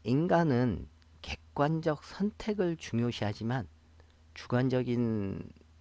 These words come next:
존재이기 때문에 객관적 선택을 중요시하는, 그래서 뭔가 번호를 선택하려도 뭐 이유가 있어야 돼.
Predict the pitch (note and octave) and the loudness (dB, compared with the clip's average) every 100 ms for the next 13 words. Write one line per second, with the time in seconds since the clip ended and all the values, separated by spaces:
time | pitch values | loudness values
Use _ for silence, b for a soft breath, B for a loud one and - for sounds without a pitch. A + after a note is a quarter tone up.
0 | - _ _ _ _ - - A2 A#2+ G#2 | -20 _ _ _ _ -10 0 2 2 2
1 | G2 - F#2 E2 E2 F2 D#2+ - - - | 0 -2 -2 -2 -4 -4 -8 -14 -16 -12
2 | D#2+ G#2 G#2+ G#2+ - D3 D#3+ - C#3+ A#2 | -4 -2 0 -2 -4 -2 -2 0 2 2
3 | - F#2+ E2+ D2+ D2 D2+ D#2 - b b | 0 -2 -2 -4 -6 -6 -10 -14 b b
4 | b b - D#3+ B2+ D3+ D3 - D3 E3 | b b 2 4 6 6 4 4 4 4
5 | D#3 E3+ F3 - D#3 C#3+ D#3 C#3 G#2+ B2+ | 2 -2 -4 -4 -2 0 0 -2 0 0
6 | B2+ F#3 G3+ C#3 - A2+ F2 D#2 E2 | 4 8 12 10 10 4 4 2 -2